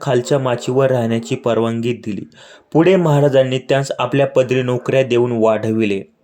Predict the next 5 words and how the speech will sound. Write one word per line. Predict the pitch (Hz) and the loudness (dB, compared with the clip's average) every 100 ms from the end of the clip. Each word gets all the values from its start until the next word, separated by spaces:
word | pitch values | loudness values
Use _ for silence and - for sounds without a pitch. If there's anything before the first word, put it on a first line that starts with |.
| _ 120 | _ 0
याप्रमाणे | 131 156 151 131 127 131 | 2 2 0 0 -2 -2
त्यांनी | 135 135 123 | -2 -2 -4
पुरंदर | 127 127 127 123 131 135 | -4 0 0 2 -2 -2
किल्ला | 131 117 113 127 - - _ _ _ _ _ | -2 -2 0 -2 -6 -20 _ _ _ _ _
रक्तपात | - 131 - 156 151 151 | 0 0 2 -2 0 0